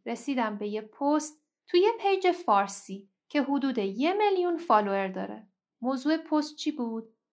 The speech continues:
قانون پنجاه، سی، بیست. قانونی که اگه یادت باشه تو اپیزود قبلی راجبش صحبت کردیم. خب برام جالب شد. پستو بیشتر نگاه کردم و دیدم که توی چند خط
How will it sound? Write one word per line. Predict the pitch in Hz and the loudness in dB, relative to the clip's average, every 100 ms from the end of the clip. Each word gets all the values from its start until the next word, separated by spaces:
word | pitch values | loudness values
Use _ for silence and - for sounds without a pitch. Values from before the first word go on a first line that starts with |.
| _ | _
قانون | 254 254 247 262 233 196 | 4 6 6 2 0 -4
پنجاه، | 190 - 240 226 214 220 202 202 _ - | -8 -6 -4 -4 -4 -2 -2 -4 _ -14
سی، | - - 294 320 349 - _ - | -10 -6 0 0 0 -4 _ -10
بیست. | 190 - - _ _ _ _ | -8 -8 -14 _ _ _ _
قانونی | 277 277 302 269 | 2 4 4 0
که | 254 254 - | -2 -4 -4
اگه | 302 359 | -2 0
یادت | 403 302 247 226 - | 2 2 0 -4 -4
باشه | 208 208 208 - 226 226 _ _ | -2 -2 -2 -4 -4 -4 _ _
تو | - - | -12 0
اپیزود | 311 302 320 320 359 254 | 0 2 0 2 2 2
قبلی | 226 226 233 240 285 403 | -2 4 4 4 2 4
راجبش | 330 285 277 285 | 4 2 0 -2
صحبت | - 202 196 202 196 - | -2 -4 0 -2 -4 -8
کردیم. | 190 180 - - - _ _ _ | -8 -8 -10 -16 -18 _ _ _
خب | _ 392 381 | _ 0 2
برام | 392 415 | 0 -2
جالب | 359 285 247 240 | 0 0 2 -2
شد. | - 196 - _ _ _ _ | -8 -14 -14 _ _ _ _
پستو | 370 370 381 | -2 0 -2
بیشتر | 285 254 - 294 320 | -2 -4 -2 0 0
نگاه | 302 254 302 | -2 0 0
کردم | 311 330 311 311 302 302 | 0 2 2 4 2 2
و | 302 | -2
دیدم | 302 381 359 262 | 2 6 6 4
که | 247 | -4
توی | 226 269 247 | -6 -6 -6
چند | - 262 254 | -6 -4 -4
خط | 240 - 269 226 214 | -6 -4 0 2 2